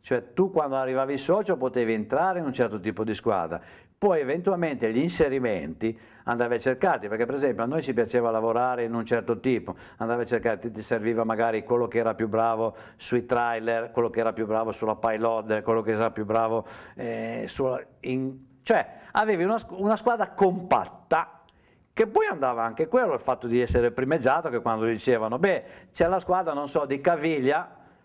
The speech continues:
no? "Vabbè, quella lì è una squadra buona", c'è quella squadra di quell'altro, dice: "Ma no, quella è un po' meno buona". Cioè andava anche bene quello, era anche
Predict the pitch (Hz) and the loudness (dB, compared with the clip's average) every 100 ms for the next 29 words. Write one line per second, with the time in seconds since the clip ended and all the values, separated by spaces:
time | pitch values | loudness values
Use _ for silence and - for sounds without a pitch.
0 | _ - 165 190 - - _ _ _ - | _ -2 0 0 -6 -20 _ _ _ -6
1 | - 180 127 127 139 180 143 139 123 131 | 2 2 2 0 0 -2 0 -2 0 0
2 | 156 135 107 113 - 175 170 170 196 180 | 0 0 -4 -4 -2 -2 0 -2 0 0
3 | 151 151 185 147 143 117 131 165 170 143 | -2 0 0 0 -2 -4 -2 0 0 0
4 | 156 143 139 131 127 135 156 151 139 135 | -2 -2 -6 -4 -2 2 2 2 -2 2
5 | 143 127 104 - - 254 170 214 202 160 | 2 2 -2 -14 0 2 2 -2 0 0
6 | 127 123 113 117 117 202 - - 233 196 | -2 -2 0 0 2 0 0 -2 0 0
7 | 180 151 120 - | 0 0 0 -4